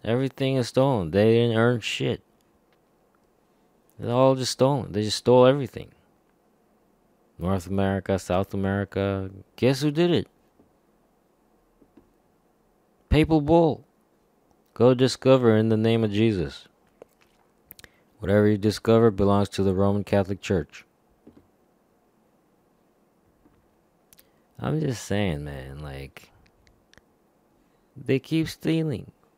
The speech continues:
There's, there's no end, man. Stealing from Africa, still stealing from Africa. America still stealing from the Middle East. This dumb fuck here has nothing better to do.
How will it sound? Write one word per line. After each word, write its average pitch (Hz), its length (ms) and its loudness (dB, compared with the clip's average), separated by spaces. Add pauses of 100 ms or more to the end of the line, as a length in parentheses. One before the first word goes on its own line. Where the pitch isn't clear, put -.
(460)
There's, 135 340 -8
there's 135 280 -12
no 147 260 -2
end, 139 340 -2
man. 98 360 -4 (640)
Stealing 117 420 -2
from 101 200 -4
Africa, 113 420 -2
still 117 280 -2
stealing 117 340 -4
from 104 180 -6
Africa. 110 580 -4 (3000)
America 101 420 0
still 101 320 -2
stealing 110 500 -2
from 110 180 -4
the 107 60 0
Middle 107 340 0
East. 107 520 -4 (3000)
This 98 220 -4
dumb 107 240 0
fuck 110 280 -2
here 113 160 4
has 101 120 0
nothing 104 320 -2
better 104 300 0
to 101 60 -10
do. 101 480 0